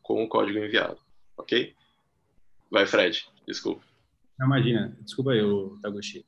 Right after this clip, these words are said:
Speaker 2: É, Maurício, eu faço muito parecido com você, é, eu também quebro em várias,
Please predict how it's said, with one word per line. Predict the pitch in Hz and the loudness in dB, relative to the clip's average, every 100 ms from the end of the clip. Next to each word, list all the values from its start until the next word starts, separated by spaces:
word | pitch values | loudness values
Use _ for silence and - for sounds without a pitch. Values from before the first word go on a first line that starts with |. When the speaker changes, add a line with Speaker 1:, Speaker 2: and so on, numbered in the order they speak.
| - | -8
Speaker 2:
É, | 113 110 110 107 101 - _ _ _ _ _ | -4 -2 -4 -4 -8 -12 _ _ _ _ _
Maurício, | 131 131 135 147 131 | 0 0 2 2 2
eu | 131 | 2
faço | 160 - | 0 4
muito | 165 165 | 4 4
parecido | 165 - - | 2 0 -2
com | 147 | 0
você, | 120 101 - 151 120 - _ 104 | 0 -2 -6 -10 -10 -12 _ -6
é, | 104 | -6
eu | 104 | -6
também | 123 135 | -4 -4
quebro | 135 131 131 | 0 0 2
em | 117 | 2
várias, | 120 120 - - | 0 0 -4 -12